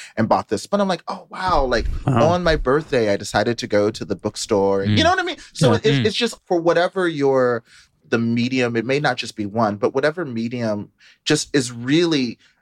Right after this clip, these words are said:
Speaker 1: intertwined over the course of decades with your life, with your sense of self. It's not just about the books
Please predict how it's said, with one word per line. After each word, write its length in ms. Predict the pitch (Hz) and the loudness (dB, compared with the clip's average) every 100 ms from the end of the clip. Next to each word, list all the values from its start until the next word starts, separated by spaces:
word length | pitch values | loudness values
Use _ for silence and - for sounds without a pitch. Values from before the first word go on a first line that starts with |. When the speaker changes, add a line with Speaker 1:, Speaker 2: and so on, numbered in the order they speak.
| _ - | _ 0
Speaker 1:
intertwined 960 | 208 156 147 - - 147 123 107 101 - - | 0 2 -2 -4 0 2 2 0 -6 -4 0
over 240 | 139 127 | 2 0
the 120 | 113 | -2
course 220 | - 117 | -2 -2
of 120 | 101 - | -2 -4
decades 520 | 104 - 104 98 - | -4 -2 -2 -4 -2
with 180 | 110 - | -2 0
your 140 | 104 | 0
life, 340 | 98 92 104 | 0 -2 -2
with 160 | 110 101 | -4 -4
your 80 | 101 | -4
sense 320 | - 104 101 | -4 -6 -6
of 120 | 101 - | -6 -4
self. 460 | 104 104 - - - | -2 -4 -6 -8 -2
It's 180 | 165 170 | -2 0
not 180 | 175 | -2
just 220 | 165 165 170 | -2 -4 0
about 280 | 151 127 | 0 0
the 80 | - | -4
books 480 | 117 165 - - - | 0 0 0 -6 -8